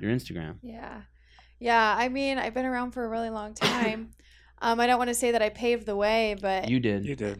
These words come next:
Speaker 1: You did.
Speaker 2: um, I feel like, yeah, in some ways I have. Um,
Speaker 1: Uh,
Speaker 2: I
Speaker 1: you
Speaker 2: think
Speaker 1: paved
Speaker 2: I
Speaker 1: the way in
Speaker 2: started
Speaker 1: some,
Speaker 2: to
Speaker 1: in some pretty, um, with being extremely beautiful and extremely physical.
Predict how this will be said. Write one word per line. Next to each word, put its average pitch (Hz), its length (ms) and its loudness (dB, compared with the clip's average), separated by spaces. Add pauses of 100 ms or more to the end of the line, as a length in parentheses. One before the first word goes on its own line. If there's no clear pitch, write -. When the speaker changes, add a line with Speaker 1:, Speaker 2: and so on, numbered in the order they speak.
(160)
Speaker 1:
You 233 80 -2
did. 226 60 2 (100)
Speaker 2:
um, 208 280 0 (480)
I 220 120 -10
feel 226 180 -4
like, 220 240 -4 (160)
yeah, 220 280 -6
in 208 120 -10
some 220 240 -6
ways 214 240 -4
I 208 80 -2
have. 208 560 -4 (580)
Um, 220 520 6 (200)
Speaker 1:
Uh, 143 40 8
Speaker 2:
I 139 80 8
Speaker 1:
you 170 160 6
Speaker 2:
think 151 100 6
Speaker 1:
paved 190 140 10
Speaker 2:
I - 20 4
Speaker 1:
the 202 80 8
way 185 120 10
in 202 140 10
Speaker 2:
started 339 60 4
Speaker 1:
some, 175 140 8
Speaker 2:
to 160 340 4 (140)
Speaker 1:
in 143 80 0
some 147 160 0
pretty, 170 420 0
um, 131 440 0 (380)
with 135 280 0
being 143 200 8
extremely 170 640 4
beautiful 123 600 2
and 120 120 0
extremely 120 800 2
physical. 101 600 -4